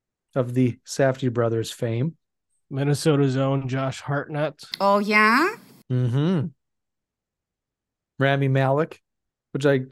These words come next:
Speaker 1: kind of giggled when Rami Malek came on screen 'cause I was like, "Oh, yeah, you won Best Actor," and then nobody's given a shit since. <laughs>
Speaker 2: Yeah, it was funny 'cause he had, like, uh, like, uh,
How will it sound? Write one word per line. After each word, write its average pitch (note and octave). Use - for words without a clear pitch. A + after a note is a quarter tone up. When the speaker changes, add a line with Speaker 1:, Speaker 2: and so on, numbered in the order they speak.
Speaker 1:
kind F3+
of D3
giggled C#3+
when B2
Rami C3+
Malek C3+
came D3+
on D3+
screen E3+
'cause D#3
I C#3
was C#3
like, C#3+
"Oh, F3+
yeah, F3+
you D3+
won F3
Best D#3
Actor," D#3
and C3+
then C#3
nobody's D3+
given D3
a C#3
shit A#2
since. -
<laughs> D4+
Speaker 2:
Yeah, F3
it F3
was F#3
funny G#3
'cause D#3+
he D#3
had, E3
like, C#3
uh, A#2+
like, F#3
uh, E3